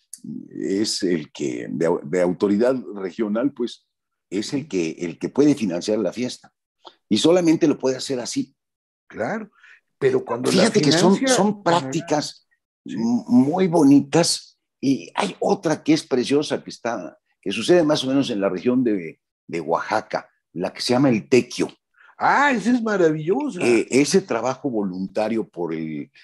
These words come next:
Speaker 1: eh, por el bien de todos en la comunidad,
Speaker 2: Ujú.
Speaker 1: de veras que es una maravilla, ¿eh? Es un trabajo
Speaker 2: Sí.
Speaker 1: no pagado y
Speaker 2: Ajá.
Speaker 1: que haces nomás por, por buena hondez.
Speaker 2: Sí,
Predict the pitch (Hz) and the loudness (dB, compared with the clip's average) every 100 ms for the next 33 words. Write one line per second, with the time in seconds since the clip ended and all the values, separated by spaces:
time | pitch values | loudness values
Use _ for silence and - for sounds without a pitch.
0 | _ _ - 76 76 76 - _ _ - | _ _ -6 -2 -2 -2 -8 _ _ -2
1 | 82 82 82 104 131 127 110 95 85 - | 2 2 2 4 8 8 6 2 0 2
2 | 117 123 98 87 - 80 85 82 - 80 | 2 2 0 -2 -4 -4 -2 -2 -2 -4
3 | 82 82 101 120 _ _ _ _ _ _ | 0 2 2 2 _ _ _ _ _ _
4 | - 82 - 131 196 202 151 165 147 104 | -18 0 4 6 4 2 -2 0 2 0
5 | 87 131 113 101 120 113 143 147 123 151 | -2 -2 -2 -6 -8 -8 -6 -4 -4 0
6 | 127 - 92 87 92 - _ _ _ _ | 0 0 -4 -4 -4 -8 _ _ _ _
7 | _ _ - 131 127 160 214 208 175 185 | _ _ -4 -2 0 0 0 0 -2 -2
8 | 190 196 - - 147 117 101 87 69 _ | -4 -6 -8 -4 -4 -4 -6 -10 -14 _
9 | _ _ _ _ _ 101 113 123 180 170 | _ _ _ _ _ -2 -2 0 0 0
10 | 160 160 180 - - - _ _ _ - | -2 0 -2 -2 -12 -16 _ _ _ -6
11 | 160 269 285 240 | -2 0 0 -2